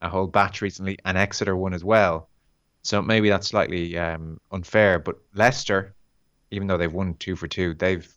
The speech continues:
rested a bunch of players. There's a sense that, uh, the salary cap is going down. So to what extent the English teams will feel capable of challenging on both fronts in the short term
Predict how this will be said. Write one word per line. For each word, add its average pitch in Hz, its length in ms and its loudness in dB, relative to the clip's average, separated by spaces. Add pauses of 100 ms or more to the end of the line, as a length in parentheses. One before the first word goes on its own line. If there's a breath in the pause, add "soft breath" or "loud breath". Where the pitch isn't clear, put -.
(160)
rested 90 320 -4
a - 20 -6
bunch 85 220 -6
of - 80 -20
players. 85 480 0 (400 soft breath)
There's 85 140 -4
a 87 60 0
sense 90 280 0
that, 85 320 2
uh, 85 240 2 (280)
the - 80 -8
salary 95 360 4
cap 87 200 0
is 87 60 -12
going 87 220 -4
down. 92 280 2
So 85 120 -10
to 90 100 -18
what 95 120 6
extent 90 420 -2
the 92 80 0
English 90 240 -2
teams 87 280 -2
will 85 120 0
feel 78 240 2
capable 92 480 2
of 82 160 -6 (320 soft breath)
challenging 98 500 4
on 85 140 0
both 95 440 4
fronts - 520 2 (500 loud breath)
in 92 200 2
the 90 160 4
short 127 340 10
term 98 320 0